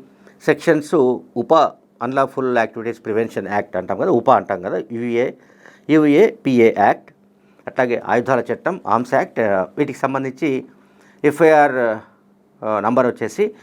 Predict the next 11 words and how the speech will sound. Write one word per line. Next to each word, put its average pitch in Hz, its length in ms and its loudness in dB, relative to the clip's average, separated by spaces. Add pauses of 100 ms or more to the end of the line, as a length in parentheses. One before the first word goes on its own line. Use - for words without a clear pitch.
(280)
ఫిఫ్టీ 196 240 0
టూ 185 380 6 (420)
of 202 80 0 (220)
టూ 156 80 0
థౌజండ్ 131 340 -2
ట్వంటీ 113 240 -2
ఫైవ్ 95 240 0 (380)
ఎఫ్ఐఆర్ 113 280 0
నంబర్. 82 220 -10 (1400)
So 208 80 6
ఇక 196 160 4